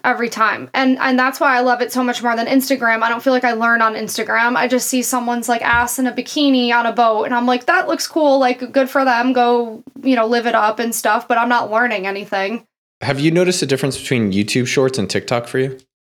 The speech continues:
Speaker 1: I mean, my TikToks do a lot better than my YouTube Shorts, although I did have one YouTube short go kind of viral, and the only, my only beef with YouTube is it's predominantly men on there, there's no problem with that, but they are, like, the meanest to me typically under my <laughs> social media videos.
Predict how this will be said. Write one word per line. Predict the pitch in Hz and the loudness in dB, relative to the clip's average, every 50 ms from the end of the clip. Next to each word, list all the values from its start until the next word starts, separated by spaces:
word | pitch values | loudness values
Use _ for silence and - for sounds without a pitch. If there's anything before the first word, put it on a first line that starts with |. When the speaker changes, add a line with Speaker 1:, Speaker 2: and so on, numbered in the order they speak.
| _ _ _ _ _ _ _ _ _ - | _ _ _ _ _ _ _ _ _ -2
Speaker 1:
I | 330 320 320 | 0 2 2
mean, | 349 339 | 2 2
my | 320 294 | 2 0
TikToks | 277 - 359 - 254 - 320 294 277 - - | 2 0 -2 -2 0 0 -2 -2 -2 -2 -2
do | 302 294 | 0 2
a | 285 | 2
lot | 269 254 233 240 | 4 2 2 2
better | 262 254 262 269 262 | 2 2 2 2 2
than | 254 247 240 | 0 0 -2
my | 240 233 | -2 -2
YouTube | 247 247 247 247 - - 262 220 - | 0 0 -2 -2 0 -2 -2 -2 0
Shorts, | - - 247 247 240 240 | 0 2 2 2 2 2
although | - 254 269 | 0 2 2
I | 277 277 | 2 2
did | 269 339 339 | 2 2 2
have | 392 381 277 - | 2 0 2 2
one | 254 269 269 277 | 0 2 4 4
YouTube | 269 262 262 254 - - 262 - | 4 2 2 -2 -2 -4 -4 -4
short | - - 262 240 240 | 0 0 0 0 2
go | - 254 | 0 -2
kind | 254 - 277 262 254 | 0 0 -2 -2 -2
of | 240 190 | 0 0
viral, | 226 226 233 240 233 233 233 233 | 0 2 2 2 0 0 0 0
and | 226 233 | 0 -2
the | 226 - - | -4 -2 0
only, | - 339 392 453 494 494 508 453 - - | 2 4 4 2 2 0 0 0 2 2
my | 294 349 381 | 2 4 4
only | 427 480 494 508 494 440 330 254 | 2 2 0 0 2 2 0 0
beef | - 285 294 311 311 302 - | 2 0 0 0 0 0 0
with | 277 269 | -2 0
YouTube | 247 262 269 269 269 - 311 302 277 247 | 2 2 0 0 0 -2 -2 0 2 2
is | 269 285 294 294 277 - | 2 4 2 2 0 0
it's | 269 254 | -2 -4
predominantly | - - 294 277 269 262 277 320 359 415 453 466 480 440 381 | -2 -2 2 2 4 4 2 2 0 -2 -2 -2 -2 0 0
men | 269 220 208 196 208 214 240 | 0 0 0 -2 -2 0 0
on | 254 269 285 | 2 2 2
there, | 302 311 320 320 311 277 | 2 2 2 2 2 2
there's | 285 269 262 - 262 | 2 0 0 0 0
no | 269 311 | 0 0
problem | 285 - 247 220 226 247 262 277 277 | 0 0 0 0 2 2 2 2 2
with | 294 302 302 | 2 2 2
that, | 330 330 349 359 339 - - - - - - - _ | 2 2 2 2 0 -4 -10 -18 -18 -18 -18 -6 _
but | - 294 285 - | 0 0 0 2
they | 302 285 294 320 | 2 2 4 4
are, | 311 302 302 294 277 - | 4 4 2 2 0 2
like, | 269 269 262 262 | 0 0 0 -2
the | 247 233 220 233 269 262 | -6 -8 0 2 2 4
meanest | 262 262 262 262 254 247 247 262 269 - - - | 4 4 4 4 4 4 2 2 0 -2 -4 -4
to | - 349 | -2 -2
me | 330 339 339 349 | 0 2 0 0
typically | - - 359 359 359 359 359 359 370 370 370 | 0 0 -2 0 0 -2 0 2 2 4 4
under | 339 311 294 285 | 4 2 2 2
my | 262 269 | 2 2
<laughs> | 262 - - | 2 2 0
social | - - - 330 339 | -2 -2 0 0 2
media | 277 262 262 262 254 277 302 277 | 2 2 2 2 2 2 0 2
videos. | 269 311 311 330 330 339 359 381 359 359 - | 0 0 0 0 0 0 0 0 -2 -4 -8